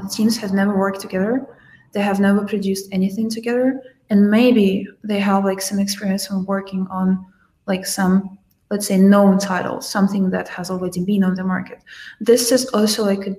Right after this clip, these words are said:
big point, uh, for the, for an investor, because people who've been actually dealing with something already commercially successful, they are trusted people. So if your team, um, has worked on, I don't know, Uncharted or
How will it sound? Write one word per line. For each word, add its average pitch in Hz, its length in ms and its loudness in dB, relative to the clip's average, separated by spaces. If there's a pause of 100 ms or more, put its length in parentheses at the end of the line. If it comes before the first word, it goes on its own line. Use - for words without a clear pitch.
big 202 280 -4
point, 202 580 -2
uh, 190 180 -4
for 190 260 -8
the, 190 280 -6
for 196 160 -8
an 185 100 -2
investor, 185 480 -6
because 190 320 -10
people 196 300 -4
who've 196 220 -8
been 185 280 -4 (480)
actually 202 420 4
dealing 196 320 4
with 185 140 2
something 185 680 0 (200)
already 185 320 0
commercially 180 480 -2
successful, - 760 -6 (640)
they 214 180 4
are 208 80 6
trusted - 440 -4
people. - 300 -12
So 190 500 -4
if 233 180 2
your 262 140 6
team, 226 560 6
um, 196 560 4
has 196 240 -4
worked 190 260 0
on, 185 340 0
I 190 100 -2
don't 180 120 -2
know, 175 200 -2
Uncharted 180 640 -2
or 175 400 -6